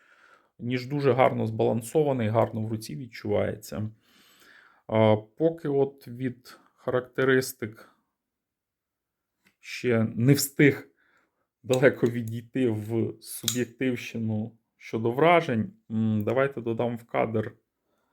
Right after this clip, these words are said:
трішки ножів для порівняння. От Spyderco Para три Lightweight. Kershaw Blur.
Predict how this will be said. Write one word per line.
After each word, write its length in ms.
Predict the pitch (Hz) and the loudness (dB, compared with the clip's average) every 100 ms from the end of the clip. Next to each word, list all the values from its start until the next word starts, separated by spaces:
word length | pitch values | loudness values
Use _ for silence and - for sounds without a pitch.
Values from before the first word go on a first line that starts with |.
| _ _ _ | _ _ _
трішки 380 | - 120 110 123 | -8 -8 -6 -4
ножів 380 | 120 120 127 117 | -2 -2 -2 -2
для 160 | 117 | -2
порівняння. 920 | 120 127 123 135 165 180 165 127 110 110 _ _ _ - - _ | 0 -2 -2 -4 -2 -2 0 0 -2 -4 _ _ _ -10 -10 _
От 120 | 113 | -12
Spyderco 840 | 113 - - 147 156 147 139 117 - | -12 -16 -2 0 2 0 -2 -6 0
Para 320 | 113 107 104 | 4 4 2
три 320 | 113 107 92 - _ _ _ _ _ _ _ _ _ _ _ _ _ _ _ - | -2 -2 -2 -8 _ _ _ _ _ _ _ _ _ _ _ _ _ _ _ -2
Lightweight. 640 | 107 98 - 110 107 107 _ _ _ _ _ _ _ _ _ _ - - - _ _ _ _ _ _ _ _ _ _ _ _ - - _ _ _ _ _ - | 0 0 -2 -2 -2 -4 _ _ _ _ _ _ _ _ _ _ -20 -20 -20 _ _ _ _ _ _ _ _ _ _ _ _ -14 -14 _ _ _ _ _ -2
Kershaw 480 | 127 127 - 127 113 | -2 0 -2 -2 0
Blur. 320 | 110 107 | 0 0